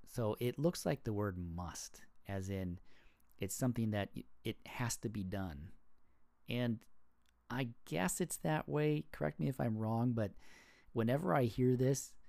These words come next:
it's like, um, um, not quite absolute or unbedu-, unbedingt,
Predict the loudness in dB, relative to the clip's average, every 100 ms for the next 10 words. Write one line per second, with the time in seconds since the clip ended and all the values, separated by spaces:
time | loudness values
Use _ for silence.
0 | -18 -4 -2 0 0 2 2 0 -2 0
1 | 0 0 -2 -8 -20 -20 _ -20 -20 -20
2 | -20 -20 _ _ -10 -6 -4 -6 -8 -12
3 | -14 -18 -20 _ _ -20 -20 -14 -4 -2
4 | 2 0 0 -8 -12 -2 2 2 0 -4
5 | -18 -20 _ -20 -20 _ _ _ -20 -20
6 | _ _ -2 0 0 -2 -2 0 0 0
7 | -6 -14 -18 -20 -20 -12 -4 -4 2 4
8 | 6 4 2 0 0 -2 4 6 6 2
9 | 0 0 -2 -6